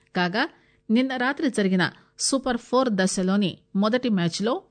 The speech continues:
బంగ్లాదేశ్ శ్రీలంకను నాలుగు వికెట్ల తేడాతో ఓడించింది. మొదట బ్యాటింగ్ చేసిన శ్రీలంక ఏడు వికెట్ల నష్టానికి నూట అరవై ఎనిమిది పరుగులు చేసింది. నూట అరవై తొమ్మిది పరుగుల లక్ష్యాన్ని ఛేదించే క్రమంలో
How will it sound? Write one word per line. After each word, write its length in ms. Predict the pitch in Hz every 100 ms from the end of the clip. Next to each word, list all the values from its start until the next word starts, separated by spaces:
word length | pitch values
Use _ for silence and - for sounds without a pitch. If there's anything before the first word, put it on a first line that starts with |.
| -
బంగ్లాదేశ్ 680 | 175 214 233 220 196 196 - _ -
శ్రీలంకను 760 | - 196 240 226 180 190 247 359 _ _ _ _ _ _ 202
నాలుగు 320 | 226 262 247
వికెట్ల 340 | 262 302 285
తేడాతో 420 | 202 185 180 185
ఓడించింది. 600 | 240 185 170 170 180 175 - - _ 202
మొదట 280 | 226 277 247
బ్యాటింగ్ 420 | 175 190 202 185 180
చేసిన 260 | 170 170
శ్రీలంక 640 | 165 - 202 202 208 196 - - _ -
ఏడు 240 | 214 240
వికెట్ల 340 | 233 240 262 202
నష్టానికి 720 | 175 190 190 180 175 226 226 - _ 202
నూట 240 | 226 226
అరవై 380 | - 196 185 190
ఎనిమిది 380 | 185 190 190 180
పరుగులు 360 | 180 190 233 220
చేసింది. 480 | 151 - 170 170 - _ _ _ -
నూట 240 | 208 226 220
అరవై 340 | - 190 190
తొమ్మిది 340 | 185 185 185 180
పరుగుల 460 | 202 190 214 247
లక్ష్యాన్ని 540 | 190 165 - 202 190 175
ఛేదించే 520 | 185 180 180 165 180
క్రమంలో 580 | 175 175 175 185 285